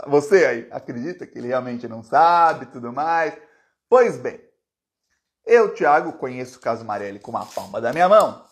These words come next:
Na hora que falaram ex-deputado estadual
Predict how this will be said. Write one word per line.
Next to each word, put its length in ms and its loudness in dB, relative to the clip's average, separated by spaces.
Na 160 2
hora 240 6
que 80 -16
falaram 400 2
ex-deputado 640 -8
estadual 680 2